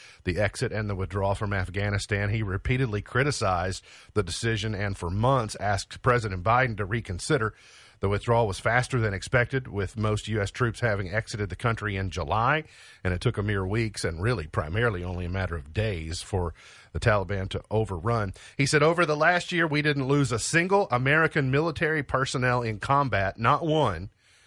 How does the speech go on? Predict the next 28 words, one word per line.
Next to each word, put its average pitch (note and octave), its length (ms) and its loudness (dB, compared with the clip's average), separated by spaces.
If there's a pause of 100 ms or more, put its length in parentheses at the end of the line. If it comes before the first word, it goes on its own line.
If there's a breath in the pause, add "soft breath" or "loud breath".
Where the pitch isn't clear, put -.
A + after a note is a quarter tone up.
(280 soft breath)
He A#2 100 2
said, C3 220 0
"So A#2+ 160 0
why B2+ 280 8
were D3 200 4
we C#3 120 2
still D3 320 2
there? D#3+ 380 2 (320 loud breath)
To A2 80 2
keep C#3 300 0
the C3 100 2
lid C#3+ 480 2
on A#2 420 2
so B2+ 200 2
that A#2 160 0
this A#2 160 -2
relatively C3 580 2
stable C3+ 420 0
situation B2 640 0
would G#2+ 100 0
not A#2 200 2
become A#2+ 400 0
a G#2+ 140 2
haven B2 500 0 (320 loud breath)
for G2+ 140 0
terrorists G2+ 760 0
once G#2 220 -2
again." C#3+ 320 0